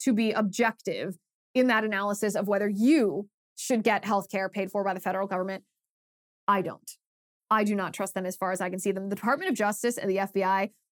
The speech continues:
have been targeting us based on our political views and our religious views.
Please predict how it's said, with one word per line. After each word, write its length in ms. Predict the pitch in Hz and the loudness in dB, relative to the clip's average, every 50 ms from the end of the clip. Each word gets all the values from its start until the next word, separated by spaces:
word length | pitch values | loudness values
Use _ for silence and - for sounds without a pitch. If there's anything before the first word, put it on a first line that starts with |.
| _ _ _ _ - | _ _ _ _ -4
have 280 | 202 214 233 208 - 196 | 0 0 0 0 -2 -2
been 180 | - 233 214 202 | -2 -2 -2 -2
targeting 680 | - - - - 262 269 277 277 247 202 190 185 185 170 _ - | -6 -8 -4 -2 0 0 2 2 0 0 -2 -4 -6 -10 _ 0
us 460 | 233 214 185 180 180 - - - - - _ _ _ _ _ _ - 196 170 | 0 0 0 0 -4 -8 -10 -12 -12 -14 _ _ _ _ _ _ -4 -2 2
based 380 | 220 220 226 254 247 - - - - | 2 2 2 2 0 -2 -6 -6 -4
on 220 | 208 208 208 208 | -2 0 0 0
our 280 | - - 208 202 190 190 - | 0 0 0 0 0 -4 -6
political 540 | - 208 202 208 214 214 254 - 294 294 269 | -4 -2 0 0 0 0 0 0 -2 0 2
views 480 | 285 294 302 311 320 330 - - - _ _ _ _ _ _ _ _ _ _ _ _ _ _ - | 2 2 2 2 0 -2 -4 -8 -14 _ _ _ _ _ _ _ _ _ _ _ _ _ _ -2
and 100 | 226 226 | 0 2
our 120 | 214 208 | 2 0
religious 520 | 202 202 196 208 208 208 208 180 180 - - | 0 -2 -2 0 0 0 0 -2 -6 -8 -12
views. 440 | - - 71 - - - - - | -16 -18 -18 -16 -12 -12 -12 -12